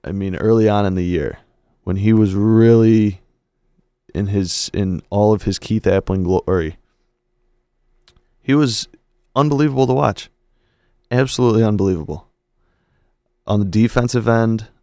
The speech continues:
on the offensive end, his quickness and his ability to go to the hole, um, outstanding. I think best case scenario for Keith Appling, and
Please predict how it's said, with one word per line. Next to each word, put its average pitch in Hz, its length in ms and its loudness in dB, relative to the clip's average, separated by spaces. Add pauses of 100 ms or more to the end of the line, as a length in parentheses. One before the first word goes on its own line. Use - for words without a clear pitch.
(140)
on 92 480 -6 (500)
the 98 140 -4
offensive 101 560 -2
end, 98 300 -2
his 98 680 -6
quickness 107 520 -2
and 104 160 -4
his 98 140 -4
ability 95 340 0
to 95 80 -2
go 98 140 2
to 95 80 2
the 98 60 -2
hole, 92 340 -2 (580)
um, 85 480 -6 (720)
outstanding. 90 760 -4 (720)
I 87 180 -4
think - 560 -4 (120)
best 107 400 -2
case 143 180 -2
scenario 120 420 0
for - 120 -16
Keith 107 240 -10
Appling, 104 480 -4 (600)
and 92 500 -8